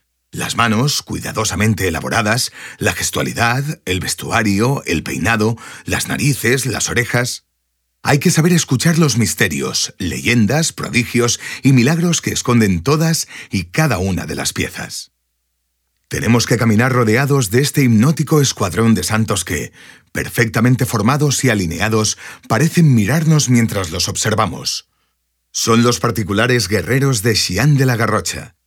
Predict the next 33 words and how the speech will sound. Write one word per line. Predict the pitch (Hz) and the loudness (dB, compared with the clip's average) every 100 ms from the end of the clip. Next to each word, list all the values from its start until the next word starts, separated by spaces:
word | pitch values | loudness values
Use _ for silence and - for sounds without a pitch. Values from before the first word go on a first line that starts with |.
| _ - | _ 0
un | 135 | 4
pequeño | 160 165 170 | 4 6 6
ejército | 135 170 160 170 139 | 4 2 2 2 2
de | 113 | 0
paz | 120 120 | 0 -2
que, | - 104 80 - - - | -2 -4 -4 -8 -20 -16
con | - 101 85 | -6 -4 -4
su | - | -2
aire | 101 113 110 | 2 2 4
impertérrito, | 104 85 65 - 117 117 113 117 | 2 0 -6 -2 0 0 0 2
nos | 110 110 82 | 4 4 0
fascina. | - 76 - 87 65 - _ _ _ _ - | -6 -6 -4 -4 -6 -12 _ _ _ _ 2
No, | 147 131 113 | 4 4 4
no | 107 | 2
se | 98 85 | 0 -4
mueven, | 80 78 76 67 _ - - | -6 -6 -8 -12 _ -20 -6
aunque | 110 120 135 | 0 2 2
los | 123 104 | 2 2
guardas | 131 123 110 | 2 2 0
nocturnos | 113 - 123 120 139 120 | -2 0 0 2 2 2
nos | 98 | 0
cuentan | - 117 113 131 127 | 2 2 2 0 0
que | 98 | -2
en | - | -4
más | 107 110 95 | -2 -2 -2
de | 80 | -4
una | 101 107 | -2 0
ocasión | 98 120 107 117 107 110 - 110 - | 0 -2 2 2 2 0 -6 -6 0
han | 135 | 4
escuchado | 170 - - 98 - | 4 2 -2 -2 -2
en | 82 | -2
la | 80 | -2
oscuridad | - - 87 90 127 | -4 -4 -2 0 -2